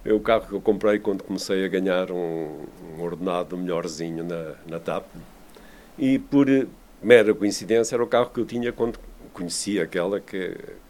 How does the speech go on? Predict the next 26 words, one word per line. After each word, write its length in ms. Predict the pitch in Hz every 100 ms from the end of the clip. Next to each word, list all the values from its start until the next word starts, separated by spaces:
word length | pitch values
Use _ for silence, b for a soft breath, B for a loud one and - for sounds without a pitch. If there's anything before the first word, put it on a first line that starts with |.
| - -
que 120 | 92
é 80 | 87
ainda 320 | 101 110 90
hoje 320 | 110 110 -
a 20 |
minha 200 | 71 80
mulher. 300 | 80 90 82 64
Estamos 300 | - - -
casados 500 | - 80 85 82 78
há 100 | 78
quase 260 | 80 80
cinquenta 340 | - 80 87 85
anos. 240 | 76 69 - B B B B - - -
Na 120 | 139
altura, 600 | 139 135 139 123 101 95
enquanto 360 | 110 120 117 -
namorados, 800 | 117 117 110 104 92 - - 95
eh, 140 | 87
viajamos 880 | 87 104 104 92 98 95 90 - - - - - 58
um 120 | 85
pedaço 480 | - 92 90 - 87
nesse 220 | 80 -
carro, 540 | 107 107 131 131 139 -
depois, 580 | - 110 104 101 95 -
eh, 160 | 90 90
casamos, 760 | - 110 117 247 254 - -